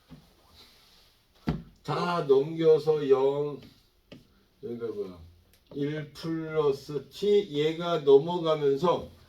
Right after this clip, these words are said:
같이 넘어가죠, 이렇게. 넘어가면서 부호 바뀌어요. T 빼기 일로. 아, T 빼기 A로. 그러면 이 부등식의 해는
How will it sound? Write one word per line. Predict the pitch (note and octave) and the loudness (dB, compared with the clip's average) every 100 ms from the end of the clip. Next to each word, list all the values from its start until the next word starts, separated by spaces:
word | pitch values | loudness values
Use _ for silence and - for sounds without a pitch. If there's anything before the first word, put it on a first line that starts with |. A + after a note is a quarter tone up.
| - - | -20 -20
같이 | - D3 - | -8 -8 -4
넘어가죠, | C3+ C3 A#2 | -2 0 -2
이렇게. | G#2 C#3 - - _ _ _ | -2 -4 -4 -12 _ _ _
넘어가면서 | D3 E3 D3+ C#3+ C#3+ F#3 G3 | -2 -2 -2 -2 0 0 0
부호 | - E3+ D3+ | -4 -6 -4
바뀌어요. | B2+ C#3 B2+ - - - _ _ - | -4 -2 -4 -4 -14 -20 _ _ -12
T | G3+ A3 | -6 -4
빼기 | G3 E3 C3+ | 0 0 0
일로. | A#2+ G#2+ F2 - _ _ - _ _ - - _ _ - | -4 -6 -10 -16 _ _ -20 _ _ -20 -20 _ _ -16
아, | A2 | -14
T | - F#3 | -12 -8
빼기 | F3 C3+ | -6 -4
A로. | A#2 A#2 G2 E2+ - _ _ - _ _ _ _ _ _ _ _ - | -4 -6 -8 -12 -20 _ _ -20 _ _ _ _ _ _ _ _ -8
그러면 | G3 F3+ F3 - - - _ _ _ _ _ - - - - - | -4 -4 -4 -10 -12 -18 _ _ _ _ _ -14 -12 -14 -16 -8
이 | F3+ G#3+ A3 | -2 4 4
부등식의 | - F3+ G3 G#3+ G#3 F#3 F#3+ G3 | 4 0 2 2 0 -2 4 4
해는 | G3 G#3 G#3+ G#3+ | 6 4 2 0